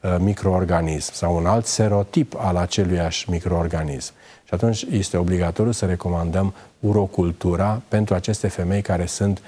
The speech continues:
reinfectate. Recăderea reprezintă doar eșecul unui tratament și vom presupune că apariția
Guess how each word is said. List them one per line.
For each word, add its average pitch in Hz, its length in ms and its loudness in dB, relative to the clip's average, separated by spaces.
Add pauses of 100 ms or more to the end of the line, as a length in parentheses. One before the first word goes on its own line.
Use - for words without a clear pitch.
(200)
reinfectate. 101 1120 0 (580)
Recăderea 117 920 2
reprezintă 131 520 2
doar 131 200 2
eșecul 131 680 0 (100)
unui 123 300 2
tratament 131 500 2
și - 120 -2
vom 92 200 2
presupune 123 840 0
că 107 340 0 (360)
apariția 101 840 2